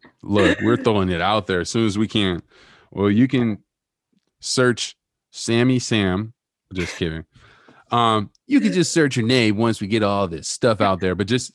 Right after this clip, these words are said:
Speaker 1: please know, like, Sam, Sam is extraordinary, and I'm gifted to, to call her friend. Um,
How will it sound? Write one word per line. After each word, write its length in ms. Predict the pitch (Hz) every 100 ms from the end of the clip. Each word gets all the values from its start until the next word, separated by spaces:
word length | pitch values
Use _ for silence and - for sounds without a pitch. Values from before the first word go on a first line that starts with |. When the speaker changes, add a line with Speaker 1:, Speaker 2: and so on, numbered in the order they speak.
| _
Speaker 1:
please 320 | - 139 139 120
know, 340 | 110 92 80 -
like, 260 | 101 98 -
Sam, 540 | - 113 117 117 101 - _ _ _ _
Sam 280 | - 131 127
is 80 |
extraordinary, 520 | 107 - 107 101 95 92
and 80 |
I'm 240 | 95 98 85
gifted 420 | 85 98 - 90
to, 320 | - 92 87 85
to 120 | -
call 220 | - 92
her 140 | 92
friend. 380 | 85 92 92 92 - _ _ _ _ _ _ _ -
Um, 480 | 98 92 82 90